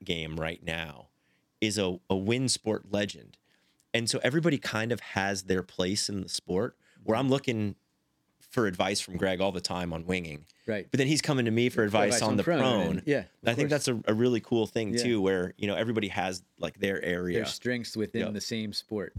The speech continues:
Speaker 1: Yep.
Speaker 2: Yeah.
Speaker 1: And, yeah, so cool. Well, shoot, man, this has been fun.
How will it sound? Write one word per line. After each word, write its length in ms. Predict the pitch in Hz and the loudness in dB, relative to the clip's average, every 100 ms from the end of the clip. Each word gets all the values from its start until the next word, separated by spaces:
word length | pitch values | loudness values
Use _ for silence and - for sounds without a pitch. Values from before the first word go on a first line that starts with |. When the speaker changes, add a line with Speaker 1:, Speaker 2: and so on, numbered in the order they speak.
| - | -6
Speaker 1:
Yep. 240 | 101 90 | -4 -4
Speaker 2:
Yeah. 140 | 104 95 90 _ _ _ _ | -6 -8 -10 _ _ _ _
Speaker 1:
And, 300 | 95 87 80 _ _ _ | -6 -6 -8 _ _ _
yeah, 280 | 92 90 - - _ _ _ | -12 -10 -10 -16 _ _ _
so 240 | - - - | -12 -12 -12
cool. 220 | 92 82 _ _ _ _ - _ _ _ _ | -20 -20 _ _ _ _ -20 _ _ _ _
Well, 60 | 90 | -6
shoot, 260 | - 165 | -2 0
man, 200 | 113 113 | 0 0
this 100 | 131 | -2
has 120 | 131 117 | -4 -4
been 120 | 104 | -2
fun. 420 | - 113 104 | 0 0 -2